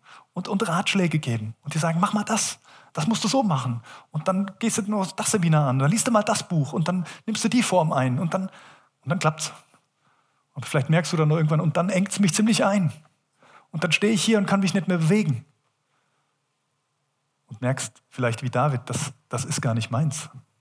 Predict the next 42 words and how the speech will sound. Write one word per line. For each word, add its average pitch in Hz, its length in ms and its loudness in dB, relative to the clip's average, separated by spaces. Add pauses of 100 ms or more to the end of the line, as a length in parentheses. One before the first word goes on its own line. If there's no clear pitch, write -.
(2250)
David 202 480 2
war 175 460 2 (1040)
sehr 196 140 4
mutig 196 320 2
in 143 60 4
dieser 120 200 0
Situation, 113 520 -4
denn 160 160 -2
ich - 100 -8
kann 175 140 0
mir 170 60 0
gut 254 140 0
vorstellen, 170 380 0
es 139 100 0
war 143 140 4
nicht 165 220 0
leicht 185 320 4
für 147 80 0
diesen 139 320 2
jungen 185 320 2
Mann, 175 320 2
der 156 160 2
in 151 100 2
den 143 140 4
Hügeln 185 260 4
lebte, 170 400 0 (300)
diese 208 280 2
Rüstung 208 360 0
einfach 151 320 0
wieder 165 200 2
abzulegen. 127 560 -2 (400)
Das 139 200 -2
war 165 100 4
der 160 120 2
König, 202 360 2 (400)
der 151 80 4
große 190 380 2
König, 240 320 2
den 190 120 0
auch 156 200 -2
David 240 320 2
verehrte, 131 580 0